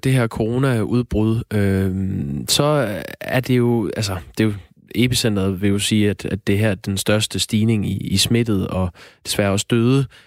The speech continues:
foregår lige nu. Så drager folk i, øh, i Kina, hvor, øh, coronaudbruddet startede, et lettelsens suk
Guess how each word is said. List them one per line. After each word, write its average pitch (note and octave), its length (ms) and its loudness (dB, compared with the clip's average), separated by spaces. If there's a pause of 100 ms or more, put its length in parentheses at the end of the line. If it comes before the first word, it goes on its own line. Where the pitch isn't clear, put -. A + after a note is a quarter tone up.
(160)
foregår A#2 420 0
lige A2 160 0
nu. A#2 220 2 (320)
Så - 120 -4
drager D3 300 2
folk - 420 -4
i, A2+ 260 0
øh, G#2+ 140 4
i A2 140 -6
Kina, C#3+ 340 2
hvor, G#2 320 2
øh, G2+ 100 0
coronaudbruddet A2+ 960 0
startede, A2+ 560 0
et - 260 -6
lettelsens A#2+ 640 -2
suk - 420 -2